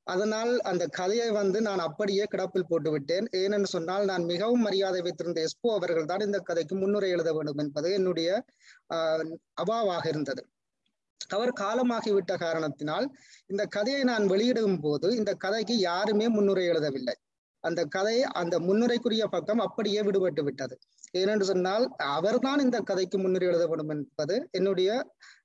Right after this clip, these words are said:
ஆஹ், ஒரு பிக்-, ஏனென்று சொன்னால், எஸ்போ அவர்கள் மீது மிகவும் மிகுந்த மரியாதையுடையவன் நான்.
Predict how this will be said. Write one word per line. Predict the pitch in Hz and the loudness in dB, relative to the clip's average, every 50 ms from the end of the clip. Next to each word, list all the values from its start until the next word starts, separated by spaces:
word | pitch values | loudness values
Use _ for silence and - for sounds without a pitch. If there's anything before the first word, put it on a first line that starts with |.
| - 175 | -8 -4
ஆஹ், | 170 160 165 165 160 156 156 151 - - - - 202 190 180 165 156 151 147 147 | -2 0 0 2 2 0 0 0 -2 -4 -6 -10 -10 -8 -6 -4 -4 -2 -2 -2
ஒரு | 147 151 156 151 151 151 147 - - _ _ - 185 - _ | -2 -2 -2 -2 -2 -4 -4 -8 -10 _ _ -20 -20 -14 _
பிக்-, | - 208 170 - - _ _ - | -6 -6 -6 -8 -18 _ _ -6
ஏனென்று | 190 185 202 220 220 220 | -4 -2 0 0 0 0
சொன்னால், | 208 - - 175 180 196 220 233 | 0 0 0 0 0 2 0 0
எஸ்போ | 208 202 196 - - - - 277 254 240 | 0 -2 -2 -4 -6 -2 0 0 2 2
அவர்கள் | 214 220 214 202 202 190 | 0 0 0 0 2 2
மீது | 190 190 185 185 233 226 | 2 2 2 0 0 2
மிகவும் | 202 196 214 196 - 262 269 294 294 294 294 269 - - _ _ | 2 2 0 0 0 0 2 4 4 4 4 2 -2 -10 _ _
மிகுந்த | 208 190 185 180 175 180 196 190 247 262 285 277 302 262 | -8 -6 -4 -2 0 0 0 2 2 2 2 2 2 2
மரியாதையுடையவன் | 233 214 190 190 190 180 175 165 160 - 151 151 151 156 170 175 | 0 2 2 0 0 0 0 0 0 0 0 0 0 -2 -2 -2
நான். | 156 147 127 120 | -4 -4 -6 -6